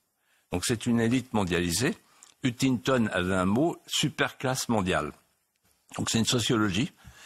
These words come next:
et en même temps c'est une idéologie, avec, euh, euh, une vision eschatologique, euh, une vision, euh,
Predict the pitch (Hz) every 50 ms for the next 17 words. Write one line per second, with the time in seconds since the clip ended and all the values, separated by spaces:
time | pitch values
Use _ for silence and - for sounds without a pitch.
0 | - - - 107 113 123 117 - - 151 135 - 120 104 104 117 110 98 104 104
1 | 92 90 92 95 120 165 - - _ _ - - - - - - - - - -
2 | _ _ _ _ - - 110 117 135 127 - - 135 113 101 101 95 90 87 87
3 | 85 87 85 78 78 76 76 - - _ _ _ _ _ _ _ _ _ _ _
4 | - - - - 90 87 85 85 92 98 104 120 131 127 117 117 135 135 127 110
5 | - - - 131 - - 127 123 117 110 101 113 156 - - - - - - -
6 | - _ _ _ _ - - 95 85 85 85 82 87 87 85 90 92 90 85 92
7 | 104 101 101 98 107 113 113 101 92 87 82 78 78 73